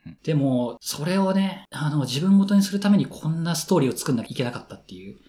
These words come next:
Speaker 2: だから、小説家とか画家とか作家の人がフィクションを作る理由がなんかわかりました。なんか表現できないんですよ、やっぱ。自分の脳内を。で、自分がどう社会ってかその世の中を認識してるかっていうのって。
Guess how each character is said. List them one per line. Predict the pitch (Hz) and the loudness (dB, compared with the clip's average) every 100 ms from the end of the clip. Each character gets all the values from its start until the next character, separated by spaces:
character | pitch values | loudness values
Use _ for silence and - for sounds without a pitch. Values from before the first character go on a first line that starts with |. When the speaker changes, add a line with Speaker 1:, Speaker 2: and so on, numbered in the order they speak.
| - | -10
Speaker 2:
だ | 143 131 | -6 -2
か | |
ら、 | 123 117 110 95 - | 0 -2 -4 -8 -10
小 | - 175 | -4 -2
説 | 190 220 | -2 -4
家 | - | -6
と | 247 254 | -4 -2
か | 175 120 113 - | 0 0 -4 -6
画 | 123 | -2
家 | 151 | -2
と | 151 | -2
か | 139 117 | -4 -6
作 | 104 - - | -8 -10 -8
家 | 139 | -4
の | 151 | -4
人 | 151 165 | -4 -4
が | 120 101 92 - - | -4 -4 -8 -14 -12
フ | - | -10
ィ | |
ク | 190 | -4
シ | - | 0
ョ | 247 | 0
ン | |
を | - | 0
作 | - | -4
る | 151 | -4
理 | 110 | -4
由 | 107 | -6
が | 107 | -6
な | 190 | -4
ん | |
か | 107 | -4
わ | 101 | -6
か | |
り | 123 | -4
ま | 156 | -4
し | - | -6
た。 | - - - | -10 -12 -8
な | 175 | -6
ん | |
か | 190 | -2
表 | 220 269 | 0 2
現 | 247 | 2
で | 170 | 4
き | 247 | 6
な | |
い | 185 | 4
ん | |
で | 127 | 2
す | |
よ、 | 110 | -6
や | |
っ | - | -8
ぱ。 | 104 - _ - | -10 -12 _ -10
自 | - | -4
分 | 135 | 0
の | 139 | 0
脳 | 131 123 | 0 0
内 | 107 98 | -4 -8
を。 | 101 | -8
で、 | - | -2
自 | 131 147 | 0 2
分 | 170 | 2
が | 156 | 6
ど | 202 | 6
う | 156 | 6
社 | 156 | 2
会 | 127 113 | -2 -4
っ | |
て | - - | -8 -10
か | 113 | -8
そ | 131 | -4
の | 127 120 - | -4 -4 -2
世 | 143 | 2
の | 135 | 2
中 | 113 104 | 0 -6
を | 98 | -4
認 | 139 | -2
識 | 131 - | 0 0
し | 139 | -2
て | 131 | -2
る | |
か | 120 | -4
っ | - | -8
て | 107 | -10
い | |
う | |
の | 98 | -10
っ | |
て。 | 101 - 98 | -12 -18 -20